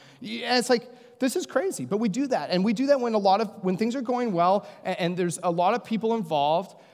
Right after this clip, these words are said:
uh, there's this bandwagon effect. You know, we start jumping on the bandwagon. Lots of sports fans around here don't know what the bandwagon is because, you know, teams like the Oilers and stuff don't have bandwagons 'cause things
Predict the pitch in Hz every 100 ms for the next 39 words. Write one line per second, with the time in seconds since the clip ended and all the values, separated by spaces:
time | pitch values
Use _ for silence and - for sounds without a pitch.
0 | _ 175 170 170 165 160 190 196 208 -
1 | 262 269 202 127 120 113 - - 160 180
2 | 202 - 220 175 185 185 180 170 185 190
3 | 151 123 151 214 - 208 - 180 180 190
4 | 165 160 156 156 143 147 - 165 247 139
5 | 143 135 131 127 135 135 143 135 139 -
6 | - - 147 139 131 - - - - 151
7 | 143 135 - - 160 151 180 185 127 131
8 | - 135 147 131 190 139 139 139 147 160
9 | 156 139 - 170 147